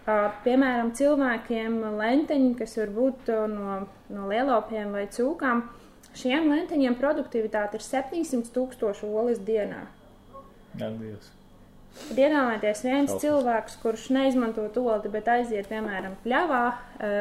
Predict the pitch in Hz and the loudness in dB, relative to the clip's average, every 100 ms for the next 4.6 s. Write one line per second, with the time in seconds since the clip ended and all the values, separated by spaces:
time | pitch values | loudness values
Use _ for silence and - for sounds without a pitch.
0 | 202 214 - 214 196 202 269 285 220 214 | -4 -8 -8 -6 -6 -2 2 2 0 -2
1 | 226 302 277 262 247 240 240 247 - 214 | 0 0 -2 -2 -2 0 0 -2 -8 -8
2 | 208 208 247 262 - 202 196 196 240 233 | -6 0 0 0 0 0 0 -2 -2 0
3 | 196 196 - - - - - - 233 240 | 0 -2 -8 -18 -20 -20 -20 -8 2 4
4 | 294 311 247 190 180 | 6 6 4 2 -2